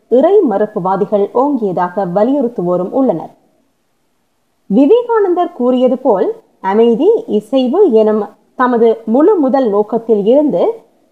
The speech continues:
செந்நெறிவாதமாகவும் மறைஞானமாகவும் படைக்கலம் ஏந்தி குருதி பாய்ச்சும் சமய பிரிவுகளாகவும் கிளைவிடும்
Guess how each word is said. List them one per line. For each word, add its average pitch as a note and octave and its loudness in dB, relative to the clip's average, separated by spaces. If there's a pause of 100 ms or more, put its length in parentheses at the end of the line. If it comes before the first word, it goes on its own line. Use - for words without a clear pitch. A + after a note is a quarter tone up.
(180)
செந்நெறிவாதமாகவும் B3 0 (280)
மறைஞானமாகவும் A3 0 (480)
படைக்கலம் C4 0
ஏந்தி B3 2 (280)
குருதி D#4+ 2
பாய்ச்சும் D#4+ -2 (120)
சமய F4 0
பிரிவுகளாகவும் A#3 -2 (260)
கிளைவிடும் C#4+ -2